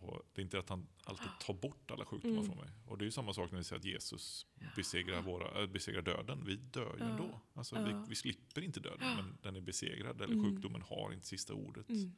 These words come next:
Speaker 1: i universum, liksom,
Speaker 2: Nej.
Speaker 1: eller sådär. Men, men mer och mer det där, den där guden som, som är närvarande i, i lidandet
Speaker 2: Ja.
Speaker 1: och i sjukdomen. Och med Guds nåd så kan det bli en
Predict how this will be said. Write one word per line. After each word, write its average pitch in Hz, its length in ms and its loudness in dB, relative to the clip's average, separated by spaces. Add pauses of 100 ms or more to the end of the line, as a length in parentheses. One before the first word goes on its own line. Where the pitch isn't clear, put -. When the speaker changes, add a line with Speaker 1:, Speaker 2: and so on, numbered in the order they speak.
(400)
Speaker 1:
i 107 120 2
universum, 95 480 -2
liksom, 226 240 -4
Speaker 2:
Nej. - 240 -4
Speaker 1:
eller - 220 -10
sådär. - 200 -10
Men, 98 280 -2 (800)
men 95 260 -2
mer 95 220 2
och 95 80 2
mer 92 160 2
det - 120 -4
där, 87 140 0
den 85 180 0
där 87 120 0
guden 87 380 -4
som, 101 340 -4 (880)
som - 320 -6
är 90 640 -4 (1400)
närvarande 95 800 4
i, 101 340 -2
i 101 180 -2
lidandet 107 520 -2
Speaker 2:
Ja. 107 60 -2
Speaker 1:
och - 120 -8
i 98 180 -2
sjukdomen. - 640 -4
Och 53 160 -8 (1400)
med 90 240 0
Guds 87 260 -2
nåd 87 260 -4
så - 120 -8
kan 85 220 -4
det 87 100 0
bli - 200 -4
en - 360 -6